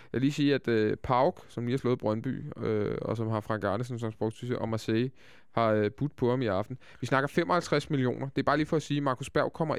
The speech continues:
er ikke sådan en spiller, øh, vi kan trække til F C København de næste par, par transfervinduer.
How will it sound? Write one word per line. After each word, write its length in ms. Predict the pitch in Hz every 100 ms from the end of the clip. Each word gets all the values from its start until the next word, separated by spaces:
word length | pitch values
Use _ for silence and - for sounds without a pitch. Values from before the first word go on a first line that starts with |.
| -
er 60 | -
ikke 180 | 123 139
sådan 140 | 160
en 60 | 151
spiller, 360 | - 127 139 -
øh, 200 | - 120
vi 60 | 123
kan 140 | 139
trække 260 | - 117 107
til 140 | 120
F 40 | 110
C 100 | -
København 360 | 113 117 98
de 80 | 127
næste 300 | 120 117 -
par, 280 | - 113 -
par 80 | 123
transfervinduer. 680 | - 107 - 120 107 104